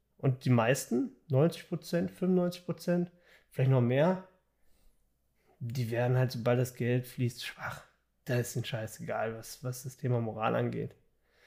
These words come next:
Solange man das irgendwie so, weißt du, so um die Ecke kehren kann und das keiner so richtig schnallt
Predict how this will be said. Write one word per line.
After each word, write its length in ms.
Solange 380
man 160
das 140
irgendwie 260
so, 440
weißt 320
du, 100
so 220
um 140
die 80
Ecke 180
kehren 320
kann 260
und 40
das 160
keiner 300
so 100
richtig 480
schnallt 680